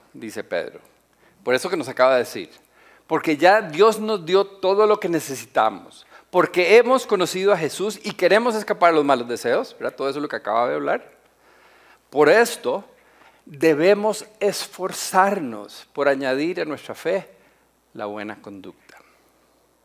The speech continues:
Ahora, fíjense que dice esforzarnos.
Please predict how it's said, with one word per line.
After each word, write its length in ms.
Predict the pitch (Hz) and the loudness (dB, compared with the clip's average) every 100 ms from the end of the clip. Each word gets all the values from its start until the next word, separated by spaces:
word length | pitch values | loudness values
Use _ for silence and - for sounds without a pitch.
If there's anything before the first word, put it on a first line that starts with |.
| _ _ _ _ _ _ _ - | _ _ _ _ _ _ _ -6
Ahora, 280 | 117 101 - - _ _ _ _ _ _ _ _ _ _ _ _ _ _ _ _ _ _ _ _ _ _ _ - | -2 -2 -6 -20 _ _ _ _ _ _ _ _ _ _ _ _ _ _ _ _ _ _ _ _ _ _ _ -14
fíjense 420 | 131 139 135 - | -10 -8 -10 -12
que 140 | 110 | -10
dice 340 | 117 117 147 147 _ _ _ _ - | -12 -12 -16 -20 _ _ _ _ -12
esforzarnos. 1400 | 127 - - 123 - - 127 113 92 90 - - - | -12 -12 -10 -10 -10 -8 -6 -6 -8 -20 -20 -20 -20